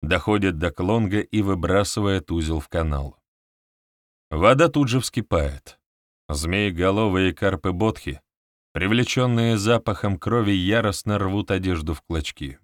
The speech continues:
Когда он возвращается, Эмико с прилипшими к лбу чёрными волосами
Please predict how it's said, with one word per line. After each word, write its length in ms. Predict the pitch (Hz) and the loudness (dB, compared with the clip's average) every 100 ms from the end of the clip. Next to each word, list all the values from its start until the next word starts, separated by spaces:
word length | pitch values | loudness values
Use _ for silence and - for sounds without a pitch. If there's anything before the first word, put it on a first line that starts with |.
| _ _ _ _ _ _ _ _ - | _ _ _ _ _ _ _ _ -4
Когда 300 | 78 98 135 | 2 4 6
он 160 | 139 | 4
возвращается, 1040 | 135 110 113 120 - 151 107 78 - 78 - _ _ _ _ _ - | 2 2 0 0 2 2 2 0 -8 -12 -18 _ _ _ _ _ -4
Эмико 480 | 76 92 107 135 147 | 0 2 2 2 0
с 100 | - | 0
прилипшими 720 | - 107 127 135 - 120 120 | 0 2 2 0 -2 0 -2
к 180 | - 95 | 0 0
лбу 240 | 101 120 | 2 0
чёрными 560 | - - 120 113 107 107 | -2 -2 0 0 0 0
волосами 800 | 98 101 101 - 127 113 73 | 0 0 -2 -2 -2 0 -2